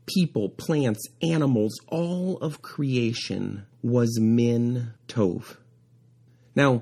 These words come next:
tov can happen in such a way, things can multiply in such a way that they keep other things from living their min tov. That's the point of the tree of knowledge of good and evil,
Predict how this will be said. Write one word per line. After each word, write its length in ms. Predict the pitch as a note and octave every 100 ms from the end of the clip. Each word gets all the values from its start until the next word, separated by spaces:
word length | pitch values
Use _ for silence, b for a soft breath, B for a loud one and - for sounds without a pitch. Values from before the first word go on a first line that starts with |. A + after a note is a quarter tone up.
| -
tov 560 | - F#3 G#3 G3+ E3+
can 160 | - C3+
happen 480 | A#2 C3+ C3 B2+ G#2+
in 100 | G2
such 320 | - F#2+ -
a 40 |
way, 280 | F#2 F2+ F2+
things 380 | - E3+ E3+ E3+
can 240 | - C3 A#2
multiply 760 | A#2 B2+ B2+ - - F2 F2 F2
in 160 | - A2+
such 380 | A2 - A#2+ -
a 60 |
way 440 | A2 F2+ E2 - G2 b b b b
that 200 | B2 C3+
they 220 | C3+ B2+ - - -
keep 260 | G3 F#3 - -
other 300 | C#3+ D3 C3+
things 580 | B2 - E2 D#2+ F2+ A2+ - - -
from 260 | C#3+ C3
living 440 | B2+ C#3+ C#3 B2+ A2
their 260 | A2+ A#2
min 320 | A2+ G2 F2 E2+
tov. 420 | - E2 E2 G2+ B B
That's 560 | A#2+ C3 D3+ D#3 - -
the 80 | -
point 580 | A2 - A#2+ F#2 F2+ - - -
of 160 | A2+ G#2+
the 80 | A2
tree 300 | - A#2+ A2
of 100 | G#2
knowledge 420 | G2+ G2 F#2+ F#2+
of 140 | F2
good 180 | F#2+ F2+
and 120 | F#2
evil, 440 | F#2 F2+ E2 E2